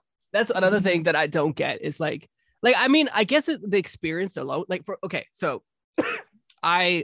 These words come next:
Speaker 1: I never went to a hockey game in my entire life. Uh, for the first time I ever, I went to a hockey game, it was a home game, uh, in Edmonton.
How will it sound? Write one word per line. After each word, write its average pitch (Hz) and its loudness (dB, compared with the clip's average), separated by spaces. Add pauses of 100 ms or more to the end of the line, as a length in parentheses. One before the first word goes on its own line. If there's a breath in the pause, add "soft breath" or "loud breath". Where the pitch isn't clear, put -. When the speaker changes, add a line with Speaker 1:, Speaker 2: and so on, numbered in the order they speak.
Speaker 1:
I 160 0
never 180 -2
went 196 -6
to 196 -8
a 175 -10
hockey 156 -6
game 139 -14
in 160 -12
my 139 -10
entire 147 -8
life. - -18 (500 soft breath)
Uh, 151 0
for 143 -12
the 151 -14
first 185 -8
time 180 -2
I 160 -2
ever, 156 -6
I 156 -6
went 156 -8
to 156 -8
a 151 -8
hockey 156 -8
game, 147 -8
it 147 -8
was 143 -12
a 143 -10
home 185 -4
game, 165 -4 (320)
uh, 147 0
in 147 -4
Edmonton. 151 -6